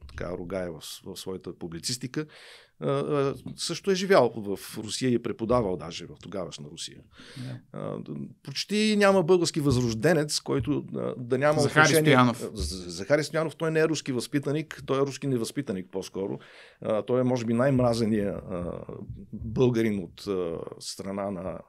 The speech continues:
Speaker 1: русолюбците, което е голям парадокс, защото той е всепризнат летописец на българските въстания. Абсолютно признат, нали така, национално и приет.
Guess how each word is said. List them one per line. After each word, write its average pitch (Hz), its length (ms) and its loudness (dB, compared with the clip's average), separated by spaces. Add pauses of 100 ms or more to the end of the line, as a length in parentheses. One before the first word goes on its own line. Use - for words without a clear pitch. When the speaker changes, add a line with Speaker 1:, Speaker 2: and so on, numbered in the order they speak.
(160)
Speaker 1:
русолюбците, 101 760 -4
което 127 240 -2
е 123 40 2
голям 120 280 2
парадокс, 110 500 0
защото 113 380 -6
той 131 140 0
е 120 40 0
всепризнат 110 640 -2 (120)
летописец - 640 -4
на 101 160 -4
българските 113 600 -4
въстания. 104 520 -4 (600)
Абсолютно 123 520 -2
признат, 85 360 -8
нали 92 160 -8
така, - 200 -14
национално 113 580 -4
и 123 40 -4
приет. 131 500 0